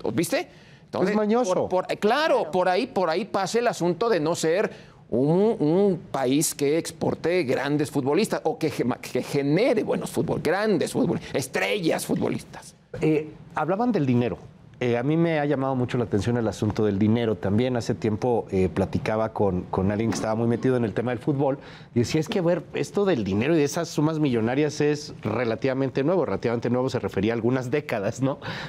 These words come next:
Speaker 2: Pero, eh, él me hablaba de futbolistas en los setentas, etcétera, que, que no ganaban, pero ni en sueños, lo que
Speaker 1: No.
Speaker 2: se gana el, el día de hoy. ¿Eso es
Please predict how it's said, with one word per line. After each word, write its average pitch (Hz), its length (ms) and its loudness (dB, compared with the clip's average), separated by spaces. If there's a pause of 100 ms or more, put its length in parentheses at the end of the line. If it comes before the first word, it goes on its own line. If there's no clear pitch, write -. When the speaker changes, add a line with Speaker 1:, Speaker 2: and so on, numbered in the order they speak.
(180)
Speaker 2:
Pero, 127 540 4
eh, 120 300 4 (100)
él 127 200 4
me 135 120 4
hablaba 123 280 0
de 113 60 2
futbolistas 110 560 0
en 113 60 0
los 104 100 -2
setentas, 117 520 -2
etcétera, 123 500 -2
que, 185 200 0
que - 160 -2
no 170 240 2
ganaban, 156 680 0
pero 117 640 4 (140)
ni 135 380 4
en 135 100 -2
sueños, 180 460 0 (220)
lo 127 160 2
que - 80 -2
Speaker 1:
No. 120 40 2
Speaker 2:
se 123 160 0
gana 131 460 0
el, 110 320 2
el 107 180 2
día 120 220 4
de 120 120 2
hoy. 135 220 0 (460)
¿Eso 180 220 2
es 240 120 0